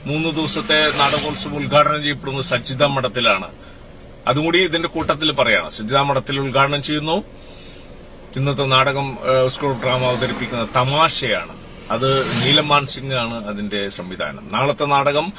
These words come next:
വൺ ട്വന്റി ഫോർ ആണ്. ഷിനി ലാലിന്റെ നോവൽ ബേസ് ചെയ്ത് സജിത്ത്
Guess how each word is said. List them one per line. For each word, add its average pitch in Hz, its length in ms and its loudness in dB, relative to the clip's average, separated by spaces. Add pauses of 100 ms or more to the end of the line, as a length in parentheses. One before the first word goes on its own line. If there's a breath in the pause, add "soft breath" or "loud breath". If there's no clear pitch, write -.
(260 loud breath)
വൺ 180 340 4
ട്വന്റി 202 240 2
ഫോർ 170 260 2
ആണ്. 101 240 0
ഷിനി 147 340 2
ലാലിന്റെ 165 540 4
നോവൽ 160 200 0
ബേസ് 160 380 2
ചെയ്ത് - 300 2
സജിത്ത് 147 720 2